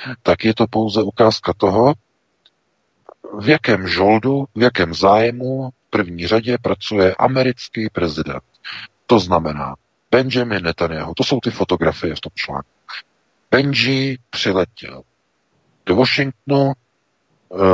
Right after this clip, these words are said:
přijel do Bílého domu a Donald Trump mu podepsal papír, ve kterém Spojené státy uznávají Golanské výšiny jako světová velmoc za integrální součást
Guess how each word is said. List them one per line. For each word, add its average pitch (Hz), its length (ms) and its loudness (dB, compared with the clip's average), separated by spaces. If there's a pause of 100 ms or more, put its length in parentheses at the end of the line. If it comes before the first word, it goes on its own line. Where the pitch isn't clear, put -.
(520)
přijel 90 520 4
do 87 160 0
Bílého 90 460 0 (100)
domu 139 420 6 (360)
a - 60 0 (160)
Donald 98 640 2
Trump 101 400 0
mu 82 200 -10
podepsal 85 520 -4 (140)
papír, 80 600 0 (640)
ve 117 120 6
kterém 82 300 2
Spojené 82 500 -6
státy 135 540 0
uznávají 90 920 2 (260)
Golanské 76 580 -2
výšiny 117 560 -2 (600)
jako 98 180 2
světová 90 560 2
velmoc 101 640 2 (300)
za - 100 0 (140)
integrální 95 720 2 (120)
součást - 720 -2